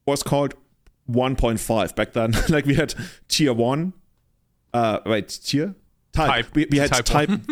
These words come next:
Speaker 1: <laughs> we had Type one. We had Type one point five. We had Type one point X, and we had Type two. Like, Wizards was horrible at marketing their formats, not gonna lie.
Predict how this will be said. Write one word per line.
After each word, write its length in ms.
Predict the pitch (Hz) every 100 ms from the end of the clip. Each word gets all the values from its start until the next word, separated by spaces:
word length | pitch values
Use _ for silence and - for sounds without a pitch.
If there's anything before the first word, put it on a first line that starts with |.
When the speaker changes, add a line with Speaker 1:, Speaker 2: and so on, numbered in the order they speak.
| 143
Speaker 1:
<laughs> 160 | 170 120
we 100 | 151
had 200 | 139 -
Type 340 | - 131 131
one. 360 | 101 107 170 226 _ _ _
We 120 | 123
had 100 | 127 -
Type 400 | - - 127 -
one 140 | 117
point 200 | - 95
five. 460 | - 107 120 - - _ _ _ _ -
We 80 |
had 200 | 123 123
Type 400 | - 123 113 110 - - _ _
one 200 | - 127
point 280 | 127 104 98 -
X, 440 | 151 - - - - - - _ -
and 160 | 135
we 100 | 139
had 140 | 143 139 -
Type 420 | - 127 127 - - - -
two. 460 | - 156 113 - - - _
Like, 120 | 120
Wizards 260 | 139 214 -
was 160 | 131 -
horrible 360 | 135 127 107
at 100 | 107
marketing 460 | 98 95 107 107 104
their 100 | 98
formats, 400 | - 104 104 -
not 100 | 110
gonna 220 | 123 110
lie. 220 | 101 82